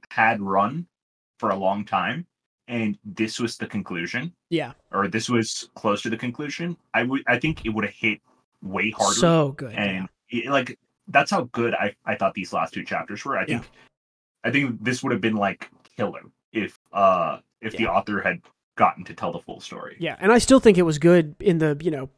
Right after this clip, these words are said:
Speaker 2: twenty-five chapters or whatever that we got. Um,
Speaker 1: Yeah.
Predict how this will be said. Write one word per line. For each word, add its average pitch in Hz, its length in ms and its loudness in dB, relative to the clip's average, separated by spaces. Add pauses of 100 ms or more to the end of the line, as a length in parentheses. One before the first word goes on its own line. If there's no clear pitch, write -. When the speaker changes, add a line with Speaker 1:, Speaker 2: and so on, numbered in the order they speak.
(380)
Speaker 2:
twenty-five 165 480 4
chapters 160 360 2
or 151 40 0
whatever 143 240 0
that 139 100 -4
we 139 80 -8
got. 135 380 -10 (580)
Um, 151 280 4
Speaker 1:
Yeah. 143 140 2